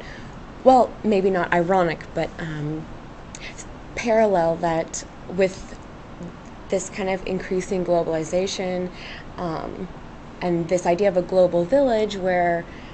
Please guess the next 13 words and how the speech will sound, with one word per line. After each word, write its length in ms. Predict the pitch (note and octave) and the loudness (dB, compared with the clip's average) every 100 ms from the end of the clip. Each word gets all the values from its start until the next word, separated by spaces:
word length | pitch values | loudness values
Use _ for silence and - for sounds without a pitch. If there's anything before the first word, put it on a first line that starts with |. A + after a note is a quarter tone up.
| - - | -16 -4
we 80 | F#3+ | -2
were 100 | F3+ | 0
talking 600 | F#3 F#3 F3+ F3+ F3+ F3 - | 0 -2 0 -2 -2 -4 0
the 120 | G3 | 2
other 160 | E3+ E3+ | 4 2
day 280 | F#3+ G3+ G3+ | 2 2 0
how 220 | F3+ E3 | 0 0
you 340 | E3+ F3 D#3+ - | 2 2 0 -4
can 180 | G3 F3+ | -2 0
go 260 | F#3 F3 | 4 4
to 580 | F3 - F#3+ F3 E3 E3 - - - - - - | 2 0 2 4 4 0 -6 -14 -14 -16 -16 -10
the 720 | F#3 F3+ E3+ E3 E3 E3+ F3 E3+ - - - - - - - - - | -2 4 6 8 6 4 -2 -6 -10 -16 -16 -16 -16 -14 -14 -8 0
Zócalo 640 | F#3+ G3+ G#3 G3 F#3 F3+ | 6 6 6 4 4 2